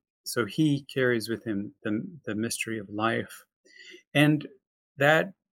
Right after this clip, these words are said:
secret story of how Dionysius dies and is reborn then becomes central to the Orphic mysteries. In the case of, of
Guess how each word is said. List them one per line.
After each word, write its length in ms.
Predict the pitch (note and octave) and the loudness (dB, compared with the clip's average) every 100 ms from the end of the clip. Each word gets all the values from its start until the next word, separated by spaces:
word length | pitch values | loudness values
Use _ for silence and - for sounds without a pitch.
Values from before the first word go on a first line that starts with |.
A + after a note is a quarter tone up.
| _ | _
secret 600 | - - F3 F#3 D3+ - | -2 4 4 4 2 0
story 500 | - - A3+ D#3 A#2+ | -2 0 2 4 2
of 100 | A#2 | 0
how 160 | A#2+ A2+ | 0 -2
Dionysius 760 | A2+ A#2 A2+ A2 - A#2+ G#2+ | 0 0 2 0 -2 -6 -8
dies 500 | - A#2+ A2 A2 G#2 | 0 2 2 0 -2
and 140 | G#2+ G#2 | -4 -2
is 180 | G2 G#2+ | -4 -6
reborn 840 | G2+ - G3+ C3+ G#2+ G#2 C3 - - | -4 0 2 4 2 2 -2 -6 -4
then 140 | A#2 | -2
becomes 380 | A2+ A#2 G#2 - | -2 -2 -4 -2
central 340 | A#2+ G#2 A2+ - | -4 -4 -8 -10
to 140 | A2+ | -8
the 100 | G#2+ | -2
Orphic 460 | - F3+ - A#2+ - - _ _ _ _ _ _ | 6 6 6 -4 -8 -20 _ _ _ _ _ _
mysteries. 640 | A#2+ A2+ - B2 C#3 - - - - - _ | -4 -4 -4 -6 -6 -6 -8 -16 -20 -20 _
In 80 | D#3+ | 2
the 80 | F3 | 4
case 260 | G3+ G3+ E3 | 6 6 4
of, 160 | B2+ - - | 0 -4 -2
of 220 | D3+ | -2